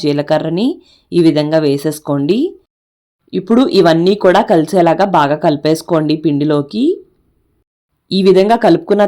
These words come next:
తర్వాత వంద గ్రాముల బటర్ని తీసుకోండి. దీని కప్స్‌లో చెప్పాలి అనుకుంటే కనుక హాఫ్ కప్ కన్నా కొద్దిగా తక్కువగా ఉంటుంది. ఈ బటర్ని కొద్దిగా కరిగించి తీసుకోవడం వల్ల పిండిలోకి బాగా కలుస్తుంది.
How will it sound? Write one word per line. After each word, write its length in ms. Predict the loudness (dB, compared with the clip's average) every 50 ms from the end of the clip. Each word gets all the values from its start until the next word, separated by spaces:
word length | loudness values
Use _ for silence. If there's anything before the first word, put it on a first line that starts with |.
| 2
తర్వాత 360 | 0 0 2 2 0 0 2 0 0 2 2
వంద 200 | 0 0 0 0 0 0
గ్రాముల 300 | 0 0 0 0 0 0 0 0
బటర్ని 360 | -2 0 0 -2 0 0 -2 0 0
తీసుకోండి. 580 | -2 -4 -4 -4 -2 -2 -2 0 0 0 0 -2 -4 -4 0
దీని 180 | 2 2 2 2 -2
కప్స్‌లో 320 | -4 -4 -4 -2 -2 0 0 0
చెప్పాలి 400 | 0 -4 -2 0 0 2 2 2 2 0
అనుకుంటే 420 | -2 -2 -4 -4 -4 -2 -4 -4 -4 -4
కనుక 220 | -6 -6 -4 -4 -6 -4 -4
హాఫ్ 260 | -4 -4 -4 -4 -4 -4
కప్ 160 | -6 -6 -4 -4 -4
కన్నా 200 | -2 -2 -4 -2 -2
కొద్దిగా 280 | -4 -2 -2 -2 -4 -2 -2
తక్కువగా 400 | -4 -6 -4 -4 -4 0 0 0 0 0
ఉంటుంది. 400 | -2 -6 -6 -6 -4 -2 -2 -2 -2 -4 -4 -8 _ _ _ _ _ _ -4 -4
ఈ 20 | -2 0
బటర్ని 400 | 0 0 2 2 0 2 2 0 0 0
కొద్దిగా 240 | -2 0 0 0 -2 0
కరిగించి 420 | 0 0 0 0 -4 -4 -6 -6 -8 -4
తీసుకోవడం 460 | -4 -4 -4 -4 -2 0 0 0 0 -2 -2
వల్ల 200 | -4 -2 -2 -4 -2 -2
పిండిలోకి 460 | -2 0 0 2 2 2 2 0 -2 -2 0 0
బాగా 200 | -2 0 -2 -4 -2
కలుస్తుంది. 640 | -2 -4 -4 -4 -8 -8 -6 -6 -4 -2 -2 -2